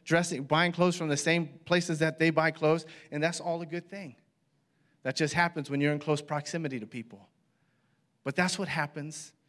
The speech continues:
to your life when you are in close proximity to God.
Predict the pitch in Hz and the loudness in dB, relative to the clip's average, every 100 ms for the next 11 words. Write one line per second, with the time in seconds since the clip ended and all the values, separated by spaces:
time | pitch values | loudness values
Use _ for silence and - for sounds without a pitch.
0 | _ _ - 143 175 185 143 127 135 - | _ _ -8 0 2 2 0 -4 -6 -16
1 | - _ _ _ _ 143 147 170 160 143 | -20 _ _ _ _ 0 4 4 4 2
2 | 143 160 156 - 147 139 - 143 131 120 | 0 0 0 -2 -12 -10 -6 -4 -4 -6
3 | 117 113 107 | -8 -10 -12